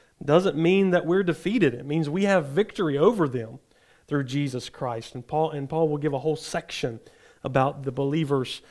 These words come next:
warfare in Christ. Um, he also deals a lot with the Christian behavior, the behavior of the Christian that reflects in the unity of the Spirit. So the two-sided nature of Paul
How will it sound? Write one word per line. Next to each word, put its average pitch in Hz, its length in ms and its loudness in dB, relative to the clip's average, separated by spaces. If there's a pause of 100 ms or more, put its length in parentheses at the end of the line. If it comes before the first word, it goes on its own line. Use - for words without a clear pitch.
(160)
warfare 131 800 0 (720)
in 127 220 -6
Christ. - 520 -8 (600)
Um, 127 220 0
he 151 80 2
also 226 260 6
deals 170 240 6
a 160 60 6
lot 156 260 6
with 160 160 -2
the 147 80 -2
Christian 190 540 0
behavior, 147 680 -4 (920)
the 147 100 0
behavior 170 460 2
of 165 80 2
the 156 80 0
Christian - 480 -2
that 139 160 -4
reflects 160 500 -2
in 151 80 0
the 135 80 -2
unity 156 680 -2
of 139 380 0 (360)
the 127 80 -12
Spirit. - 600 -10 (420)
So 196 180 4
the 165 80 2
two-sided 220 600 2
nature 160 500 0
of - 160 -10
Paul 117 480 -4